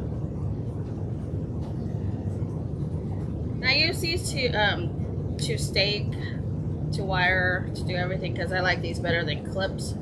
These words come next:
Our nursery start with everything clips is, is faster to get everything stationized, but when we go out, we always change it to some kind of twist tie. This twist tie is better. You, you can't hide the millibug behind it.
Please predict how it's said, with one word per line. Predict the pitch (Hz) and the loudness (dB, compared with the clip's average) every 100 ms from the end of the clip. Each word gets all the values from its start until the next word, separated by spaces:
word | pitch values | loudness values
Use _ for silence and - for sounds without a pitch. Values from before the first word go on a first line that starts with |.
| - - - - - - - - - - - - | -4 -4 -4 -2 -2 -2 -2 -4 -4 -4 -2 0
Our | 190 | 0
nursery | 185 214 247 254 | 2 2 2 0
start | - 240 233 | 2 4 4
with | 190 185 | 2 2
everything | 190 190 185 | 2 0 -2
clips | - 226 - 196 | -2 -2 -2 -2
is, | 185 | -4
is | - - | -2 2
faster | 180 - 220 214 | 4 4 0 -2
to | 190 | -2
get | 175 | 0
everything | 165 180 - 165 | 0 0 -4 -4
stationized, | - 156 170 - 208 214 220 214 | 0 0 0 -2 0 0 0 0
but | 185 | 0
when | 180 185 | 0 -2
we | 185 | 6
go | - - 170 | 8 8 6
out, | 170 175 170 | 0 -2 -4
we | 170 | -4
always | 170 170 170 | -4 -4 -4
change | 185 175 170 | -4 -4 -4
it | - | -4
to | - | 0
some | 180 151 | 0 0
kind | 160 147 | -2 -2
of | 151 | -2
twist | 156 - - | -4 -4 -4
tie. | - - - - - | -4 -4 -4 -4 -2
This | - - | -2 0
twist | - 254 | 0 2
tie | 254 240 | 4 4
is | - - | 2 0
better. | 196 202 | 0 2
You, | 196 190 180 - | 0 -2 -2 -4
you | |
can't | - 214 190 | -2 -2 -2
hide | - 196 190 175 | 2 2 2 0
the | |
millibug | 165 165 175 - 160 147 - - | -2 -2 -2 0 0 0 -2 -4
behind | - 139 139 143 - | -4 -4 -2 -2 -2
it. | - | -2